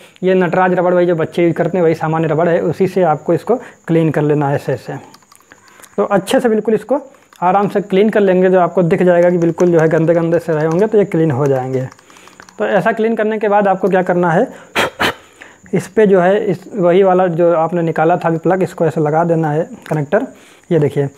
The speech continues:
अब इसको आपको हार्ड डिस्क अपने लैपटॉप में लगा के चेक करना है। कुछ मतलब चांसेस रहते हैं कि यहाँ से आपकी हार्ड डिस्क सही हो जाएगी। अगर फिर भी आपकी हार्ड डिस्क सही नहीं हो रही तो आपका जो सेकंड टर्न रहने वाला, सेकंड स्टेप आप क्या करेंगे,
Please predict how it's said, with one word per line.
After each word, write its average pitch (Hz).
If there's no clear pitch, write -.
अब 240
इसको 254
आपको 240
हार्ड 185
डिस्क 214
अपने 220
लैपटॉप 180
में 202
लगा 175
के 180
चेक 180
करना 143
है। 123
कुछ -
मतलब 226
चांसेस 214
रहते 185
हैं 220
कि 220
यहाँ 180
से 185
आपकी 175
हार्ड 151
डिस्क 214
सही 185
हो 147
जाएगी। 139
अगर 202
फिर 196
भी 226
आपकी 233
हार्ड 180
डिस्क 190
सही 170
नहीं 170
हो 170
रही 180
तो 196
आपका 196
जो 220
सेकंड 220
टर्न 202
रहने 170
वाला, 160
सेकंड 220
स्टेप 185
आप 170
क्या 165
करेंगे, 160